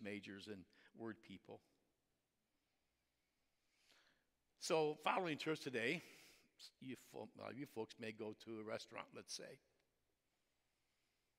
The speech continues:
So when you go to the restaurant, you sit down, and all of a sudden,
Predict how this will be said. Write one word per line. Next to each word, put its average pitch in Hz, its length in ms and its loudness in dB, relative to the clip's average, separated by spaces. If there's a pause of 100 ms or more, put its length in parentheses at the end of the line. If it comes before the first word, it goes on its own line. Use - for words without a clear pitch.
(320)
So - 140 4
when 202 120 6
you 226 60 6
go 240 100 12
to 349 80 6
the 330 80 4
restaurant, 202 400 8
you 175 60 4
sit 214 320 6
down, 156 280 8
and 180 120 6
all 165 80 12
of 202 80 8
a - 60 -2
sudden, 175 420 6